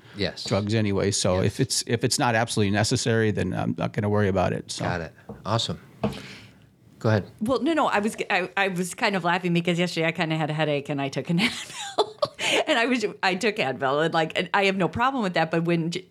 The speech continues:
Speaker 3: when, uh, Josh was saying that upstairs, it just kinda made me laugh because, again, it's like expectations and tolerances. Like, I have,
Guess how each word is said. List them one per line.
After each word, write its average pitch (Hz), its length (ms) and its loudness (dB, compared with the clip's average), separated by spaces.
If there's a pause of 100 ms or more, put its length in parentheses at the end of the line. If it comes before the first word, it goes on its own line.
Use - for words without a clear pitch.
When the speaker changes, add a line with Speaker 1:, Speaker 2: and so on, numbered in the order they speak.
Speaker 3:
when, 156 340 0
uh, 151 340 0
Josh 160 260 -2
was 151 100 -10
saying 156 220 0
that 147 160 -2
upstairs, 143 400 -4
it 135 60 -6
just 131 200 -10
kinda 127 180 -2
made 143 200 -4
me 143 100 -2
laugh 165 320 0
because, 156 300 -2 (280)
again, 262 460 2
it's 226 160 0
like 254 240 0
expectations 233 760 -2
and 165 140 -2
tolerances. 147 800 -2
Like, 156 260 0
I 156 80 0
have, 160 380 0